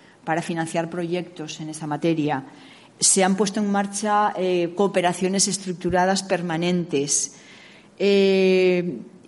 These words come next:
incluso Macron, Macron y la señora Merkel han hablado de un ejército europeo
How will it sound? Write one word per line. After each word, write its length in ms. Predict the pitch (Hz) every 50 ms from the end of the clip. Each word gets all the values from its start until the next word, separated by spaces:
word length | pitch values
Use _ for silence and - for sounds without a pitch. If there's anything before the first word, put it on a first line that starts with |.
| _ _ - 233
incluso 520 | 233 254 196 196 - 233 247 240 240 262 240
Macron, 880 | 226 214 208 214 208 - - 226 233 240 247 233 233 233 247 262 320
Macron 480 | 214 180 165 156 - 180 196 202 208 208
y 80 | 208 196
la 100 | 190 185
señora 360 | 190 196 196 190 190 196 196
Merkel 640 | 202 208 214 208 202 202 - 226 226 240 240 - -
han 160 | - 175 180
hablado 380 | 185 185 185 190 185 185 214 208
de 100 | 190 196
un 120 | 208 208
ejército 500 | 202 190 - 214 208 - - 220 202 214
europeo 680 | 196 175 165 160 160 - 202 208 190 160 151 151 -